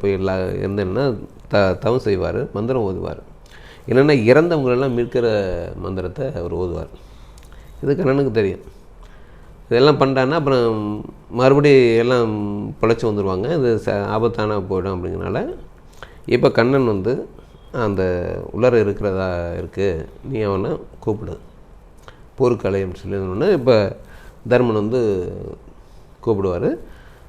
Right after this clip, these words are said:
அஹ், துரியோதனன் போருக்கு அழைச்சு வந்துருவார். வந்த உடனே இங்க தர்மன் சொல்லுவாரு, "துரியோதனா, நீ எல்லாவற்றையும் இழந்துட்ட, எல்லா போர் சம்பந்தமான உன்னுடைய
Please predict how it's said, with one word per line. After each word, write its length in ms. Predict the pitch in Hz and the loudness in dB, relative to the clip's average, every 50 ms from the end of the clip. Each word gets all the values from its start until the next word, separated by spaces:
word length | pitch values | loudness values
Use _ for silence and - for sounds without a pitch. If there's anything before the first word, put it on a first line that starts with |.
| - - | -10 -6
அஹ், 160 | - 190 202 | -4 -4 0
துரியோதனன் 720 | 151 165 160 165 160 139 127 123 135 143 143 117 104 101 98 | 4 6 8 8 8 8 6 2 0 -2 -4 -4 -4 -6 -4
போருக்கு 320 | - 123 131 123 107 - 92 | -4 -2 -2 -2 -2 -4 -6
அழைச்சு 380 | 85 82 - - - - 90 | -6 -8 -10 -16 -14 -10 -10
வந்துருவார். 380 | 85 82 82 87 90 78 76 - - - - - - - - - - - - - - - - - - - - - - - - - - - - - - - - - | -8 -6 -6 -6 -6 -6 -6 -10 -14 -20 -20 -20 -20 -20 -20 -20 -20 -20 -20 -20 -20 -20 -20 -20 -20 -20 -20 -20 -20 -20 -20 -20 -20 -20 -20 -20 -20 -20 -14 -8
வந்த 280 | 98 101 107 110 135 123 | -6 -2 2 6 6 6
உடனே 280 | 120 117 117 120 117 | 6 6 4 2 2
இங்க 500 | 113 107 104 101 95 90 85 82 80 80 78 71 | 2 2 2 2 2 2 0 -4 -6 -8 -8 -6
தர்மன் 340 | 82 98 107 113 113 101 - | -4 -4 -2 -2 -4 -4 -6
சொல்லுவாரு, 440 | - 92 90 85 80 80 82 170 240 359 - - - - - - - - - - - - - - - - - - - 95 95 | -6 -6 -4 -4 -4 -4 -6 -6 -6 -8 -10 -14 -18 -20 -20 -20 -20 -20 -20 -20 -20 -20 -20 -20 -20 -20 -20 -16 -8 0 4
"துரியோதனா, 520 | 135 147 156 151 131 131 123 131 143 151 | 6 8 8 8 8 6 2 0 0 0
நீ 160 | 139 123 113 | 0 0 0
எல்லாவற்றையும் 920 | 107 104 107 120 127 131 127 120 117 113 107 - 117 110 120 160 202 214 214 - - - - - - - - - - - - - - - - - | 0 0 0 2 2 2 2 2 0 0 -2 -2 -2 -2 -2 -2 -4 -6 -8 -14 -18 -20 -20 -20 -20 -20 -20 -20 -20 -20 -20 -20 -20 -18 -10 -6
இழந்துட்ட, 540 | 107 101 104 107 101 104 - 147 160 165 151 | -4 -4 -2 -2 -2 -2 0 0 0 0 -2
எல்லா 360 | 156 131 107 107 104 101 95 | -2 0 0 0 2 0 -2
போர் 560 | 92 - - 110 110 107 101 101 101 98 92 | -4 -4 -4 -2 0 0 0 0 0 -2 -4
சம்பந்தமான 560 | 90 - 95 92 98 95 92 90 92 95 104 110 | -4 -6 -4 -4 -4 -4 -4 -4 -4 -4 -4 -4
உன்னுடைய 380 | 110 101 98 95 92 90 90 | -4 -4 -4 -2 -2 -2 -2